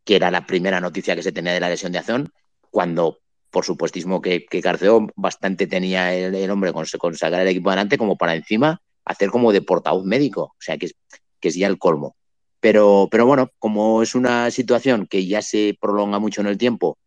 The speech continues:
y que, mm, sí, es que básicamente yo creo que no hay, que no hay una explicación lógica al respecto, pues lo único que, que toca es, pues eso, pues comentarla, denunciarla. Yo, por ejemplo, el,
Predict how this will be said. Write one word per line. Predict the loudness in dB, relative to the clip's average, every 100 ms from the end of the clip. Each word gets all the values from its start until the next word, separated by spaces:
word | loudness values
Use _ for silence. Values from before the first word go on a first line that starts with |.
| _ _ _
y | _ -8
que, | 2 2 4 4 2 -2 _ _ -10
mm, | -6 -4 -4 -6 -10 -16 _ _
sí, | -8 -6 -4
es | -6
que | -2 -2
básicamente | -2 -8 -2 -2 0 0 0 0 0
yo | 0
creo | 2 2
que | 2
no | 0 0
hay, | 0 0 -2 -4
que | -2
no | 0
hay |
una | 0 -2
explicación | -2 0 0 0 0
lógica | 0 0 0
al |
respecto, | -2 -2 -4 -4 -8 -10 _ _ _ _ _
pues | 2 4
lo | 4
único | 6 4 4 2
que, | 4 2 4 2 0 0 0 -2 -4 -10 -10
que | -6
toca | -2
es, | -2 -4 -10 -12 -8
pues | -6 -4
eso, | -6
pues | -6 -8 -8 -10
comentarla, | -4 -2 0 2 4
denunciarla. | 2 0 0 0 2
Yo, | 0 0
por | 2 0
ejemplo, | 0 -2 -2
el, | -2 -6